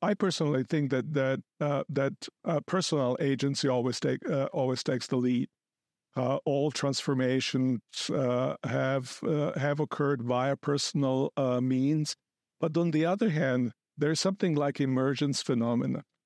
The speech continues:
There, there, there are situations which call and make possible certain forms of individual action. And I want to carefully study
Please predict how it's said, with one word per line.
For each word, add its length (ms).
There, 200
there, 380
there 280
are 500
situations 1300
which 320
call 640
and 240
make 340
possible 640
certain 400
forms 480
of 220
individual 680
action. 440
And 120
I 80
want 240
to 100
carefully 760
study 720